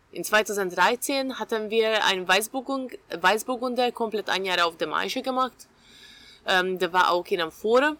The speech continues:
Klar, der Wein kam, äh, weil der Wein war sehr, sehr interessant, auch sogar in Berlin natürlich, für die ganze Berliner Szene war dann auch irgendwas, was, auch was Gehobenes, was man gerne getrunken hat in der Zeit.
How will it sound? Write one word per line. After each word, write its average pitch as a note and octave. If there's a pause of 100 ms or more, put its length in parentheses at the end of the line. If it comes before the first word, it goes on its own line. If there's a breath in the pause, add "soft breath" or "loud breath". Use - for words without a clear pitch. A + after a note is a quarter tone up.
(1000)
Klar, F3
der E3
Wein G#3
kam, G3+
äh, E3+ (120)
weil E3+
der E3
Wein F#3
war F3
sehr, D#3+
sehr D#3
interessant, A3
auch F#3
sogar E3+
in C#3+
Berlin F#3
natürlich, G#3+
für F#3+
die E3
ganze E3
Berliner D#3+
Szene G3
war F3
dann E3
auch D3+ (380 loud breath)
irgendwas, E3
was, -
auch D#3+
was D#3
Gehobenes, A#3
was A3
man A3
gerne G3
getrunken G#3
hat G#3
in G3+
der G3
Zeit. G#3+